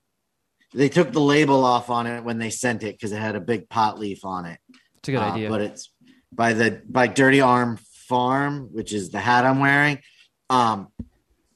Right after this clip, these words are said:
Speaker 1: but it's nine hundred and eighty-two milligrams in the same size bottle as the double cup.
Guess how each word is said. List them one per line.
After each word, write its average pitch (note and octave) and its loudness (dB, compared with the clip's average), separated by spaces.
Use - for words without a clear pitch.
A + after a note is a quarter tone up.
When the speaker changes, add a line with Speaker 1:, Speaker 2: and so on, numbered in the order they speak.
Speaker 1:
but C3+ 2
it's C3+ -2
nine D3+ 2
hundred D#3+ 0
and C#3+ -4
eighty-two C#3 -4
milligrams A2 -2
in A2 -6
the A2 -6
same B2 -2
size A#2 -2
bottle A2+ 0
as G#2 -8
the G#2+ -8
double A2+ -2
cup. E2+ -12